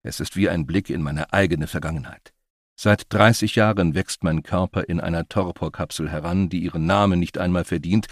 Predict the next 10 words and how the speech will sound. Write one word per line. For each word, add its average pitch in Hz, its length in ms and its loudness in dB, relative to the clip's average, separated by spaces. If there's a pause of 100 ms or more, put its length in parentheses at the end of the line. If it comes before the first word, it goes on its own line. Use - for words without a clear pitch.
(220)
weil 107 200 2
ich - 100 -4
darin 107 400 6
keinen 107 380 4
Winterschlaf 151 760 2
gehalten 80 480 -4
habe, 104 240 -2
sondern 104 340 4
herangewachsen 123 920 2
bin. - 140 -14